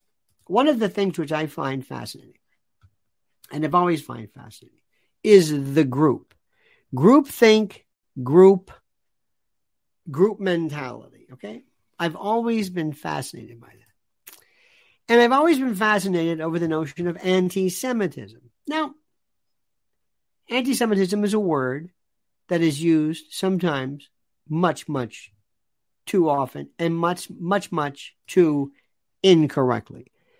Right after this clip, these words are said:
There are some people who are saying things who are not, they're not anti-Semitic.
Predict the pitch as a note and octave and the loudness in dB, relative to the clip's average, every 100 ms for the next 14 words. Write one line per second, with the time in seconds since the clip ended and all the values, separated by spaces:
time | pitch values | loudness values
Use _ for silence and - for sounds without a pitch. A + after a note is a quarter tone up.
0 | _ _ A#3 A#3 G3+ A#3 G#3+ F3+ E3+ F3 | _ _ 10 10 10 8 8 6 4 2
1 | D3 G3+ F#3+ E3+ D3+ C3 B2+ - _ _ | 2 0 0 0 -2 -10 -12 -16 _ _
2 | G3 F#3 F3+ F3 D#3+ F3 E3+ E3 F3 C#3+ | -6 -4 -4 -6 -6 -6 -6 -8 -8 -8
3 | C3+ A#2+ - D#3 G#3 D3+ | -10 -12 -10 -8 -6 -6